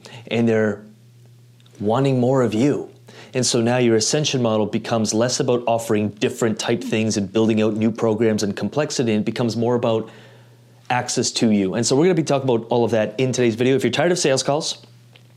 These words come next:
if you're tired of the never-ending grind, if you are tired of, it used to work and it worked well and the high-ticket space was saturated, and about two years ago I started seeing a shift and we shifted with it. And if you're lagging behind, it's not too late,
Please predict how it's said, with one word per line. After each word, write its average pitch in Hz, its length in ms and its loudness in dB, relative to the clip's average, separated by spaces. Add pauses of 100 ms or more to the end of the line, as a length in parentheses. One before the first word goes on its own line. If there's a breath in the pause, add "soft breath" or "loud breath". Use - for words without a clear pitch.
(180)
if 139 160 -2
you're 139 140 4
tired 147 280 0
of - 320 -4
the 143 80 0
never-ending 135 440 0
grind, 113 340 0
if 127 160 -6
you 131 120 2
are 117 60 0
tired 143 320 -2
of, 131 400 -2 (1700 loud breath)
it 147 120 0
used 143 400 2
to 175 80 4
work 127 340 2
and 107 100 -2
it 107 40 2
worked 113 340 0
well 107 260 0
and 101 80 -2
the 90 60 -2
high-ticket 117 460 -2
space 135 360 -2
was 120 160 -2
saturated, 104 840 0
and 107 280 -2
about 110 300 -2
two 147 200 2
years 170 260 4
ago 123 160 0
I 107 60 2
started 120 260 -2
seeing 120 320 0
a 107 60 0
shift 151 400 -2
and 113 180 -4
we 120 100 2
shifted 120 640 -2 (540 loud breath)
with 143 300 2
it. 107 160 0
And 113 100 0
if 120 100 0
you're 110 120 2
lagging 143 380 2
behind, 123 380 0
it's - 160 -2
not 127 220 -4
too 123 140 0
late, 107 280 2